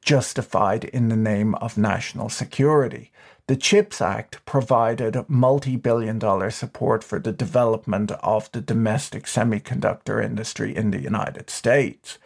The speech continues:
A number of provisions in the Inflation Reduction Act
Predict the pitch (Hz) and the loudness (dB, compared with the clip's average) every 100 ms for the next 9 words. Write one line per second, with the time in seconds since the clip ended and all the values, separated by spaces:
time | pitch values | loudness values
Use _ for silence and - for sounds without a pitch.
0 | - - - 135 139 175 196 151 135 - | -20 -20 -2 4 6 4 4 4 2 -4
1 | 127 139 131 127 110 113 110 135 123 110 | 0 2 2 0 -2 -4 -4 2 4 2
2 | - 117 107 - 117 113 - 107 107 107 | 0 0 -2 0 -2 0 -2 0 0 2
3 | 131 135 - 87 87 110 117 | 2 2 -4 -2 -2 -2 -8